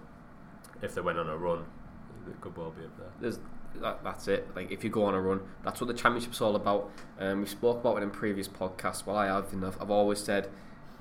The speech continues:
Speaker 2: ignore the first ten, ten to twelve games, and then from there,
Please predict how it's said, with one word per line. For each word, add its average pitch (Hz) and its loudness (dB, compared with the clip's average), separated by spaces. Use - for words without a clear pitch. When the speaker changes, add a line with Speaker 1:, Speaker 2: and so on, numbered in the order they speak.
Speaker 2:
ignore 117 8
the 113 6
first 113 4
ten, 104 2
ten - 0
to - -6
twelve 101 2
games, 101 6
and 101 0
then 95 2
from 113 6
there, 98 4